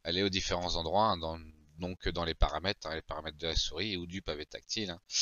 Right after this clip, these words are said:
Plus exact, exactement. Donc pour ceux qui ont le pavé tactile qui, euh, fonctionnerait plus, donc, euh, quand vous, euh, voilà, hein, la souris ne bouge pas, euh, il y a quand même une, un petit truc à faire, euh, qui peut être assez rapide.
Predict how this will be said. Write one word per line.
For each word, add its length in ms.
Plus 180
exact, 320
exactement. 720
Donc 300
pour 160
ceux 140
qui 100
ont 80
le 340
pavé 180
tactile 400
qui, 280
euh, 100
fonctionnerait 460
plus, 180
donc, 260
euh, 140
quand 280
vous, 320
euh, 400
voilà, 460
hein, 40
la 160
souris 280
ne 160
bouge 440
pas, 200
euh, 380
il 80
y 40
a 60
quand 120
même 140
une, 140
un 160
petit 280
truc 220
à 100
faire, 360
euh, 100
qui 140
peut 100
être 120
assez 260
rapide. 560